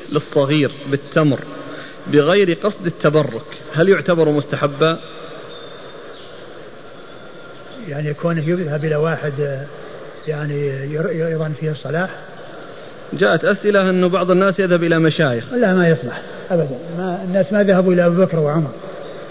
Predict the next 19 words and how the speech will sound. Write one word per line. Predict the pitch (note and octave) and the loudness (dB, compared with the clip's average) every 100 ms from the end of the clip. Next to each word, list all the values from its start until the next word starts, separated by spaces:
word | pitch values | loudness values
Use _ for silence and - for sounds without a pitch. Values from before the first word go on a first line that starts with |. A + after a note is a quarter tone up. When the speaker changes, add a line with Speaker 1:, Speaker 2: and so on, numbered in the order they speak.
| - - - | -14 -12 -8
Speaker 2:
وهم | D#3 G3+ | -4 -2
أفضل | E3 D#3 D3 | 0 0 -2
من، | D3 D3 E3 - - - F#3 F#3+ F#3 | -2 -4 -8 -12 -16 -14 -12 -8 -6
من | E3+ | 2
كل | G#3+ G3 | 2 4
من | E3+ | 0
جاء | D#3+ E3 E3 | 2 2 2
بعدهم | D3+ D3+ C3 - - - - - - - - | 2 0 -2 -8 -12 -12 -14 -14 -14 -14 -8
رضي | D3 | -2
الله | D#3 D3+ | 0 0
عنهم | D3+ D3+ | -2 -2
وارضاهم، | D3 C3 | -4 -2
كما | G3+ A3 | 0 2
ذكر | G#3+ G3+ F#3+ | 2 4 4
ذلك | F#3+ F3 D#3+ D#3+ D#3+ - - - | 4 2 0 -2 -4 -10 -12 -6
الشاطبي | - - G3 F3 E3 D3 | -6 0 0 0 -2 -2
في | D#3 | -4
كتاب | D#3 D#3+ D#3+ | -2 0 0
الاعتصام. | C#3 D#3 C3+ | 0 -4 -8